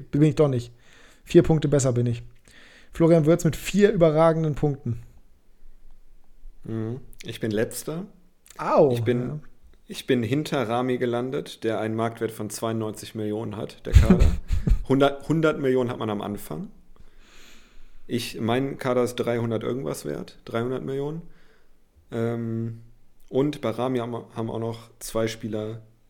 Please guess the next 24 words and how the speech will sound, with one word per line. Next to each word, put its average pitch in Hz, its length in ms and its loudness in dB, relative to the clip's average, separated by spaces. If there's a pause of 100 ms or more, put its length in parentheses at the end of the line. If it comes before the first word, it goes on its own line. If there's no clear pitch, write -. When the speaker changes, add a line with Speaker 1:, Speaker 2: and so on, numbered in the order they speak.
(260)
Speaker 2:
gar 110 180 0
nicht 139 160 -6
gespielt. 180 500 -8 (1080)
Und 127 180 0
er 120 100 2
hat 110 80 0
sonst 120 240 -2
noch 117 140 -4
Fabian 110 340 -2
Kunze 117 300 -6
von 104 160 -6
Bielefeld 127 420 -2
zum 127 120 -8
Beispiel 123 420 -4
oder 104 180 -2
Toussaint 110 380 -6
von 101 140 -10
Hertha, 120 400 -6 (100)
der 101 140 -6
kaum 117 260 -6
gespielt 127 360 -8
hat. - 180 -10 (600)
Meine 123 500 0
elf 135 420 -4